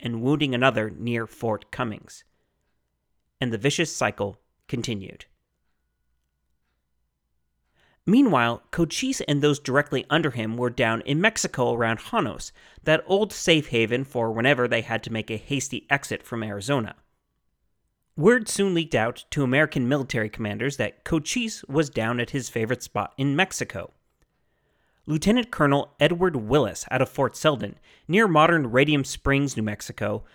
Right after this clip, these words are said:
got word of the Great Chief's location and decided to act. Willis was actually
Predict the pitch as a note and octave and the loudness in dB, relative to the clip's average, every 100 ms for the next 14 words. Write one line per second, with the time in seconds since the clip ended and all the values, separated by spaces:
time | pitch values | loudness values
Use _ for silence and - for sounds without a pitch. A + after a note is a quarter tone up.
0 | _ _ F#3 A#3 D3 D3+ D3+ - B2 B2+ | _ _ 0 0 2 4 4 2 -2 -2
1 | A#2+ C3 F3 - - E3 D3+ D3+ D3 - | -4 2 2 2 -6 -4 -4 -2 -2 -2
2 | G#2+ - G#2 - A#2 A#2 B2 - A2 A#2+ | -4 -6 -10 -10 -6 -4 -4 -4 -4 -4
3 | A2+ - - - A2+ - - A#2+ G2+ - | -6 -14 -10 -6 -6 -8 -4 -4 -4 -10
4 | _ - _ _ _ _ _ _ _ _ | _ -20 _ _ _ _ _ _ _ _
5 | C3+ G#3+ B3 - C#3+ - - D#3+ - B3+ | 2 2 2 -4 -4 -4 0 0 0 -6
6 | A3 | -6